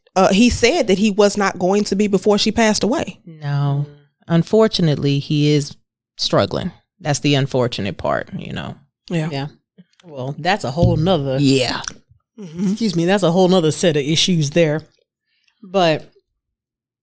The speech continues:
Speaker 3: you know, I think the important thing that in this,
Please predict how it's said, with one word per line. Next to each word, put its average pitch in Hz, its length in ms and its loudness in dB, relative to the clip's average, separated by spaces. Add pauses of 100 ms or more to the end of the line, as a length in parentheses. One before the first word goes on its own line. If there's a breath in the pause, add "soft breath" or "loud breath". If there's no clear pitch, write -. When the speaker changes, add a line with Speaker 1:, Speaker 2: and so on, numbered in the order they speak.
(100)
Speaker 3:
you 190 160 2
know, 185 80 4
I 175 80 2
think 254 340 0
the 170 400 2
important 185 520 0
thing 170 540 2 (160)
that 156 360 0 (1000)
in 180 280 2
this, 170 540 0